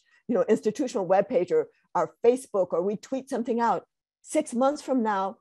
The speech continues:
we may fall back into what I describe as the sleepiness,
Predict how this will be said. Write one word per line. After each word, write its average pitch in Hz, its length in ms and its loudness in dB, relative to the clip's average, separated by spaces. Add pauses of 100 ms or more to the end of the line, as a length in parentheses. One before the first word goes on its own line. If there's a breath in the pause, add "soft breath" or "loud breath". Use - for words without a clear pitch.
(100)
we 233 140 2
may 262 160 0
fall 214 260 -2
back 214 280 -6
into 185 200 -10
what 196 160 -8
I 190 100 -4
describe 180 480 -6
as 165 160 0
the 165 100 -4
sleepiness, 214 960 -4